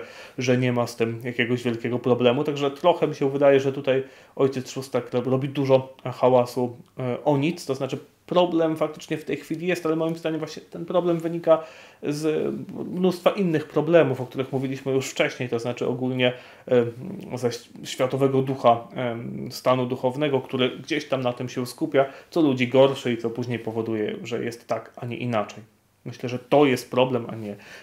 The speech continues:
nie akurat, e, że zostało to w ten, a nie w inny sposób rozwiązane. Wracając do samego początku, pamiętajmy o tym, że właśnie jak ta Maria, trwając przy s-,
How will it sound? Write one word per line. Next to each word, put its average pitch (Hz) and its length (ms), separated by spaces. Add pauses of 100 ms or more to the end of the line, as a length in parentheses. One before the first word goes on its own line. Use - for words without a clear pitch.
(100)
nie 120 240
akurat, 110 720 (260)
e, 120 60
że 120 200
zostało 117 500
to 113 120
w - 100
ten, 120 240
a 104 80
nie 107 120
w 113 60
inny 117 220
sposób 113 440 (340)
rozwiązane. 113 600 (1200)
Wracając 151 480
do 156 100
samego 147 340
początku, 135 580 (320)
pamiętajmy 151 560
o - 80
tym, 113 240
że 117 260 (920)
właśnie 135 240
jak 135 220
ta 131 260
Maria, 127 520 (120)
trwając 139 560
przy - 160
s-, - 240